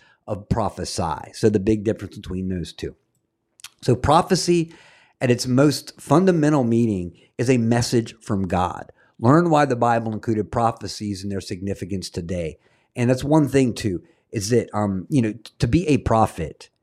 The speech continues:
and I love listening to prophecy. I love hearing it. Um, and, and we prophesy ourselves. God told us that we, we would prophesy. Um, but the thing about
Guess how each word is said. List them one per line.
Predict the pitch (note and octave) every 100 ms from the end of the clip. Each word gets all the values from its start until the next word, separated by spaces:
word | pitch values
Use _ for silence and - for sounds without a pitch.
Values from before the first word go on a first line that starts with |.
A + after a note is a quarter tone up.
| _ -
and | C3
I | D#3+
love | C#3 C#3 B2+ A#2 -
listening | B2 A#2 - A2
to | G2+
prophecy. | F2+ F2 E2+ - - -
I | G2+
love | F#2+ A#2 B2+ C3
hearing | A#2+ A#2+ A#2+ A2+
it. | A2+ G#2+ -
Um, | A2 G2+ F#2+ -
and, | A2 G#2
and | B2 A2
we | B2
prophesy | C3+ B2+ A2 G#2+
ourselves. | A2+ G#2 F2+ C3 E2+ F#2
God | G#2+ G#2
told | - A2+ G#2+
us | -
that | G#2
we, | G#2 -
we | G2 A2
would | G#2 F#2+
prophesy. | - F#2 - - D2+ C2+ - _ _ _ _
Um, | A2+ A2 G2+ - - -
but | B2+
the | B2+
thing | D#3+ D#3
about | C#3 C3 A#2+ G2+